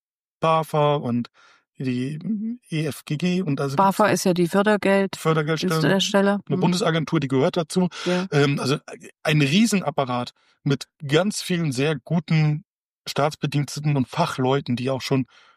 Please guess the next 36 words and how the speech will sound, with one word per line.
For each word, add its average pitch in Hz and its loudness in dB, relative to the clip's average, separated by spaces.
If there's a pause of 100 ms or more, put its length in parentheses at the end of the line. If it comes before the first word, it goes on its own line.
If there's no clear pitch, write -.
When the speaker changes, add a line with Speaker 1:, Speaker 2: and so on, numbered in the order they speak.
(300)
Speaker 1:
was 127 0
weiß 127 -4
ich, 160 -4
den 143 0
dritten, 143 0
vierten - 0
Minister 127 0 (120)
erleben 127 0
und 131 -2
immer 208 4
noch 131 0
da 123 -2
sind. 113 -6
Die 120 -6
wissen, 180 0
was 127 -4
die 123 -6 (220)
tun. 131 4 (800)
Wir 156 2
projizieren 170 0
das 143 -2
alles, 214 -2
was 160 -2
da 147 -4
passiert, 151 -6
auf 135 -6 (160)
einen 190 2
Menschen, 165 -2 (560)
der 139 2
da 127 0 (220)
gewählt 170 2
wurde 180 4
dafür, 165 0
das 147 -2
zu - -10
verantworten. 139 0